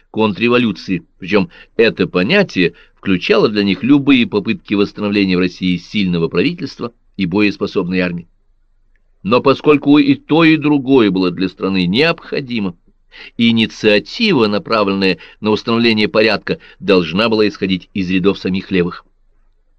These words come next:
Контрреволюции предстояло прийти под маской подлинной революции. Тем временем Ленин, сидя в своём сельском убежище,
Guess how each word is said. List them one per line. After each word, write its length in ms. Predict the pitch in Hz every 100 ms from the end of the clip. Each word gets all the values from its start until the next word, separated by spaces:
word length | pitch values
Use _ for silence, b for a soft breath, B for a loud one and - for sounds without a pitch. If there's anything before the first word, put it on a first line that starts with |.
| _ _ _
Контрреволюции 1040 | 104 104 87 95 95 95 147 180 - 156
предстояло 540 | 147 143 - 135 135 120
прийти 420 | 120 113 - 110
под 260 | 85 95
маской 500 | 90 110 107 - 104
подлинной 720 | 92 - 113 95 98 92 92
революции. 500 | 92 90 104 - - _ _ _ _ _ _ _ _ _ _ _ _ _ _ _ _ _ _ _ _
Тем 320 | - 226 226
временем 560 | 190 233 233 190 156 117
Ленин, 500 | 131 233 240 110 92 -
сидя 380 | - 214 180
в 40 | -
своём 320 | 110 107 110
сельском 540 | - 202 220 - 98
убежище, 640 | 92 85 90 101 - -